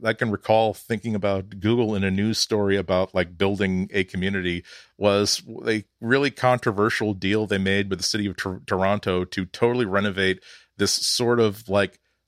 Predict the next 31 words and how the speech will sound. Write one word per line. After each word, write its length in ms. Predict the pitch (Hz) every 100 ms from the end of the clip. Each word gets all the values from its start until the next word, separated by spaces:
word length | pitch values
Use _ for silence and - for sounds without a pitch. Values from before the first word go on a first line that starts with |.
| -
never 460 | 98 101 120 110
done 300 | 107 95 104
anything 560 | 98 104 98 104 95 92
with 260 | 92 92 -
huge 560 | - 113 107 101 -
tract 400 | - 101 98 -
of 120 | 101
land, 500 | 92 95 95 92 90
uh, 360 | - 92 87 87
on 80 | 92
the 60 |
water, 260 | 85 92 95 - -
on 300 | - 98 101
the 60 | 95
waterfront 500 | 92 98 98 95 85
of 40 |
Toronto. 460 | - 98 95 90 87 - - -
Uh, 180 | 92 90
so 140 | 104
they 140 | 95
made 220 | 92 107 113
this 120 | 98
big 220 | 117 117
plans 220 | - 113
to 100 | -
create 300 | - - 123
a 80 | 107
planned 360 | - 127 135 131
community 380 | 113 123 120
called 340 | 117 - 104 -
Quayside, 880 | - 123 135 - 107 104 92 90